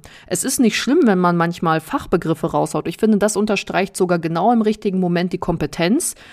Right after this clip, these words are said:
Aber dann ist es wichtig, dass du auch die Erklärungskompetenz mitbringst, es so zu,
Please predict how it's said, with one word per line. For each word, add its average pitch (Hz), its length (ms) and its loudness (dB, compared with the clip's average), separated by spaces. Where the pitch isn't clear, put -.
Aber 165 240 2
dann 196 300 4
ist - 240 0
es 170 180 -2
wichtig, 180 380 0
dass 170 160 0
du - 100 -2
auch - 160 -2
die 175 220 -4
Erklärungskompetenz 185 1600 -2
mitbringst, 147 580 -6
es - 240 -10
so 254 520 -2
zu, 202 240 -2